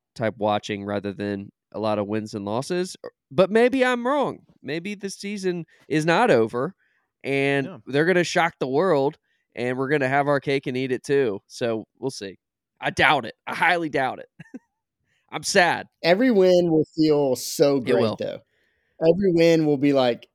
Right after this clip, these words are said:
Speaker 3: uh, c-, like Kraft, you'll be rewatching the Lakers game over and over.
Speaker 1: <laughs>
Speaker 3: We'll all be rewatching every win from here on out, just
Speaker 1: The only
Speaker 3: over and
Speaker 1: th-,
Speaker 3: over.
Speaker 1: the
Speaker 2: No, I mean, hey, hey, I, like, l-, please beat Luka tomorrow. Like, seriously, come out,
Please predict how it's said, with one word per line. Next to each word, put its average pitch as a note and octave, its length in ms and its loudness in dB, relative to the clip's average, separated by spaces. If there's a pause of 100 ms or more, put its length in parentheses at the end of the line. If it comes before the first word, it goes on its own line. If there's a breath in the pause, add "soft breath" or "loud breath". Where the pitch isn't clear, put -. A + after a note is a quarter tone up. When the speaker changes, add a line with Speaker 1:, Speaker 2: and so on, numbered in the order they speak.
Speaker 3:
uh, C#3+ 180 -6 (100)
c-, F3+ 80 -2
like D3 260 -4
Kraft, C#3+ 380 -2
you'll D3 100 -2
be D#3 120 0
rewatching C#3 680 0
the A#2+ 80 -2
Lakers A#2 500 -4
game D3 340 -4
over D3+ 200 -2
and D#3 80 -4
over. D#3+ 380 -4
Speaker 1:
<laughs> - 400 -20
Speaker 3:
We'll F3+ 160 4
all F#3+ 140 8
be G3 120 0
rewatching D#3+ 640 2
every D3 320 0
win C3+ 260 0
from C3 200 -4
here B2+ 160 -2
on A#2+ 140 -4
out, A2 280 -6
just A2+ 120 -6
Speaker 1:
The C#3 60 6
only F3+ 200 6
Speaker 3:
over G#3 80 -4
and F#3+ 200 -4
Speaker 1:
th-, D3+ 120 6
Speaker 3:
over. E3 80 2
Speaker 1:
the G#3+ 80 -4
Speaker 2:
No, A#3+ 60 -2
I A3 60 0
mean, A3 160 -4
hey, A#3 200 -4 (140)
hey, F#3+ 280 -6
I, G#3+ 200 -6 (200)
like, G#3 220 -16
l-, F3+ 160 -16
please F3+ 580 -12
beat F#3+ 240 -12
Luka E3+ 240 -6
tomorrow. F#2+ 420 -16 (320)
Like, D3 160 -16
seriously, G#3 460 -14
come D#3+ 200 -12
out, E3+ 220 -8